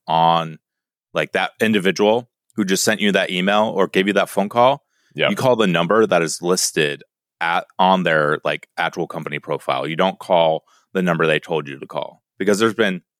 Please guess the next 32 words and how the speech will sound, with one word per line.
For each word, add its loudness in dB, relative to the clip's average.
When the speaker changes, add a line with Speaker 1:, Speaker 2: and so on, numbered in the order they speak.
Speaker 1:
there's 0
been 2
times 0
where 0
we 4
compromised 0
an -10
email. -4
Like, -2
I 0
remember 2
when 0
the 2
employer 2
that 0
Chris 0
and -4
I 0
shared, 0
uh, -8
when -6
we -4
were -2
both -4
working -6
there, -4
I 0
was -4
on -2
an -4
engagement -6
and -2